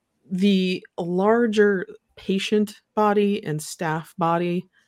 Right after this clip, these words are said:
are not necessarily in, uh, ghosts that you can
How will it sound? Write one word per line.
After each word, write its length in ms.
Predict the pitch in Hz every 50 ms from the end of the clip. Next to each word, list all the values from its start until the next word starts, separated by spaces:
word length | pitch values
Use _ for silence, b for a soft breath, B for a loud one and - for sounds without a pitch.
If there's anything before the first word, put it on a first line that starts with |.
| _ _ -
are 120 | 165 165
not 380 | 165 165 170 175 180 196 202 -
necessarily 1120 | 196 190 196 - 208 202 - - - 180 180 180 180 175 175 175 170 160 160 156 - - _ -
in, 240 | 185 170 170 185 - _ _ _ _ _ _ _ _ _ _ -
uh, 180 | - 165 151 147 -
ghosts 420 | - 165 170 175 - - - -
that 280 | - - 165 156 165 -
you 180 | 165 160 156 156
can 380 | - - 165 151 151 151 151